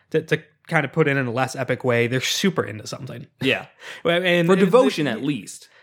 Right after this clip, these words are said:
Speaker 1: Well,
Speaker 2: Or
Speaker 1: anything. Like, it, the, they are so into their oath, they actually pull power from the universe from it.
Speaker 2: Right.
Speaker 1: That's ultimately what fuels a paladin.
Speaker 2: Right.
Speaker 1: Uh, a lot of people play it up as it's a religious thing with a god, but it, it, which
Speaker 2: The
Speaker 1: it can. It does not have to be at all.
Speaker 2: Right.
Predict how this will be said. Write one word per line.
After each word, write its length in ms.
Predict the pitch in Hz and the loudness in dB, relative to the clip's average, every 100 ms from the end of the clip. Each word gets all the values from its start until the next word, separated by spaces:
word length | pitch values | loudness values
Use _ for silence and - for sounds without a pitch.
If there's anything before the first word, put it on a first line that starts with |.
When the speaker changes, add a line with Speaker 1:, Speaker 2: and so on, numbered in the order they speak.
| _ - | _ 4
Speaker 1:
Well, 160 | 247 | 4
Speaker 2:
Or 40 | 202 | 6
Speaker 1:
anything. 360 | 226 175 151 | 4 2 0
Like, 160 | 151 147 | -2 0
it, 160 | 170 151 | -2 2
the, 320 | 156 135 143 | 2 2 -2
they 160 | 139 | 2
are 80 | 156 | 4
so 640 | 160 - 170 170 170 156 156 | 4 2 6 8 8 6 6
into 360 | 151 160 156 | 4 4 4
their 220 | 127 117 | 2 0
oath, 300 | 143 139 113 - | 2 0 0 -6
they 440 | 127 120 120 131 | -4 -2 -2 -2
actually 360 | 135 - 135 117 | -4 0 -2 -2
pull 360 | - 156 131 | 0 2 2
power 480 | - - 147 135 120 | 0 0 0 2 0
from 180 | 113 127 | -2 -4
the 80 | 117 | -4
universe 420 | 117 113 104 117 | -4 -6 -8 -10
from 180 | - 127 | -10 -2
it. 40 | 123 | -2
Speaker 2:
Right. 140 | 98 | 0
Speaker 1:
That's 180 | 123 127 | 0 0
ultimately 460 | 131 123 127 123 120 | -4 -2 -2 0 0
what 140 | 117 | -2
fuels 260 | - 123 113 | -2 -6 -6
a 40 | |
paladin. 440 | 117 110 110 - - - | -8 -6 -8 -12 -12 -4
Speaker 2:
Right. 160 | 113 - | -4 -2
Speaker 1:
Uh, 100 | 120 131 | 0 2
a 40 | |
lot 160 | 156 151 | 4 2
of 60 | |
people 200 | 170 151 | 2 -2
play 240 | - 139 123 | 0 2 4
it 60 | |
up 160 | 120 123 | 2 2
as 140 | 117 | 0
it's 140 | 117 120 | -2 -4
a 40 | |
religious 420 | 113 110 117 123 | -4 -4 -4 -2
thing 140 | 131 120 | -2 -2
with 120 | 110 | -4
a 40 | |
god, 340 | 110 113 107 117 | -4 0 0 0
but 160 | 123 | -2
it, 160 | 135 156 | -2 -4
it, 140 | 139 - | -6 -8
which 140 | 165 160 | 0 2
Speaker 2:
The 80 | 127 | 2
Speaker 1:
it 60 | |
can. 360 | - 127 113 123 | -2 -2 -2 -2
It 140 | 143 | 2
does 180 | 156 131 | 2 2
not 240 | 131 117 | 0 0
have 200 | 117 110 | -2 -8
to 80 | - | -8
be 120 | 123 | -10
at 60 | 123 | -6
all. 280 | 143 151 143 - | -6 -8 -10 -6
Speaker 2:
Right. 220 | 135 113 | -4 -4